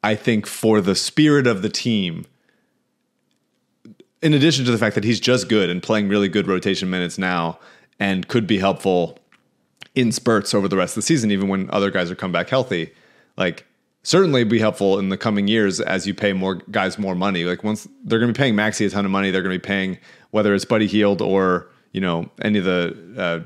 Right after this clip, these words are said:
free agent star hunter types that we're imagining could get, get here, you're gonna be depending on young players to be in the rotation and minimum guys.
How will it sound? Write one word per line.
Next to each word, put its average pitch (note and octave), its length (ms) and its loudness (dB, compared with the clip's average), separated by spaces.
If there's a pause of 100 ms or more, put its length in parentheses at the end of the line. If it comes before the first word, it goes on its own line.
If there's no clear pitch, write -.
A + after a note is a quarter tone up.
free G#2 260 -2
agent F#2+ 420 -4
star G#2 220 0
hunter F#2+ 280 -2
types F2+ 320 -4
that F2+ 140 -2
we're F2 360 -2
imagining F2+ 560 -4
could F#2+ 200 -8
get, C3 280 0
get C#3+ 140 2
here, F2+ 260 2 (260)
you're B2+ 120 2
gonna F3 140 2
be D#3 120 4
depending C#3 520 0
on G#2 400 0 (720)
young B2+ 280 0
players B2+ 400 2
to - 80 -8
be A#2 160 0
in A2+ 60 0
the G#2+ 60 0
rotation G#2 440 -2
and F2+ 180 -2
minimum A2 300 0
guys. G#2+ 460 -2